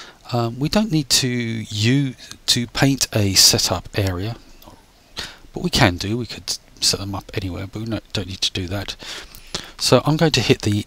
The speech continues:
add button. This is a new thing, but, uh, we're just touching on orders. We're not, triggers is going to be the next thing. So this is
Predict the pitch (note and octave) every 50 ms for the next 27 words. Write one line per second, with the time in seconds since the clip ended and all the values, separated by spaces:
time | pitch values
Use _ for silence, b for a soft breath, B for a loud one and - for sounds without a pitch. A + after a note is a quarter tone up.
0 | - - A2+ A#2 - - - B2 A2 - - D#3+ E3+ - - - - - _ _
1 | _ - - _ _ _ _ _ - - - - - _ _ _ - _ B B
2 | B B B B B B _ _ - - - - - C3+ C3+ - - B2+ - B2
3 | A#2 A2+ A2 G#2+ G#2+ A2+ A#2 C#3 D3+ C#3+ - - - F2 F#2+ - - A2 G2 -
4 | - - A#2 A2 G#2+ G#2+ A2 A2 G#2 - B B B B B B B B - -
5 | - - - - - - - - - C3 D#3+ - - F3 - - - D#3+ - -
6 | C3+ B2 A#2 A2+ A2+ G#2+ G#2+ G#2 G#2+ A#2+ A2 - A2+ G#2 G#2+ B2+ C3+ - - -
7 | - - _ _ _ - - - - C#3+ C#3 C3 C#3 C3+ B2+ - A#2+ A2 - B2
8 | A#2+ A2 - - A2 G#2 G2+ G2+ G2+ G#2 - - - - - - G2 D#2+ D#2 D#2
9 | - - - _ - - B B B B B B B - - - B2 D3+ E3+ -
10 | - D3 B2